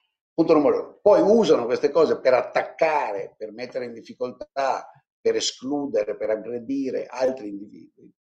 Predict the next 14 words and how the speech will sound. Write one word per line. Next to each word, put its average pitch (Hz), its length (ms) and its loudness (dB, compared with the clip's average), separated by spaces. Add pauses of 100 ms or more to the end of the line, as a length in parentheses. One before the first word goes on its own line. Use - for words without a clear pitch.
(600)
che 185 220 0
hanno 147 340 0
su 139 240 -10
queste, 113 720 -8
sulla - 640 -6
storia - 560 2
una - 120 -8
valutazione 123 560 -2
diversa 135 380 0
dalla 156 220 0
loro - 600 -4 (460)
e - 80 -20
così 139 280 -6
facendo 285 800 -2